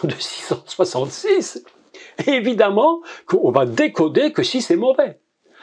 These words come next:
Alors qu'en réalité, il n'y a rien de mauvais, et je dis bien, il n'y a rien de plus saint et de plus sublimé que le hashishi.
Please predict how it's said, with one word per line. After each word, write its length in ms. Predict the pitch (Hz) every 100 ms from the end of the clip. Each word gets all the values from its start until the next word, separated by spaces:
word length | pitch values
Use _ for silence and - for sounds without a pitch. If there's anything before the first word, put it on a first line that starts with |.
| - -
Alors 280 | 135 135
qu'en 160 | - -
réalité, 720 | 131 123 113 127 277 311 - -
il 220 | 151 135
n'y 160 | 131 123
a 40 |
rien 540 | 107 117 120 240 320 240
de 140 | 135
mauvais, 400 | 123 135 247 320 - - -
et 80 | 127
je 80 |
dis 160 | 151 165
bien, 240 | 190 214 -
il 120 | 156
n'y 120 | 185
a 40 | 185
rien 320 | 151 233 226
de 120 | 170
plus 300 | 339 160 147 -
saint 580 | - - 320 311 - - _ _ _ _ _ _ -
et 80 | 226
de 140 | 156
plus 380 | 170 - 160 170
sublimé 1040 | 160 - 226 156 127 175 208 262 339 233 - _ _ _ _ _ _ _
que 100 | -
le 160 | 135 120 - -
hashishi. 720 | 127 - - - - 165 -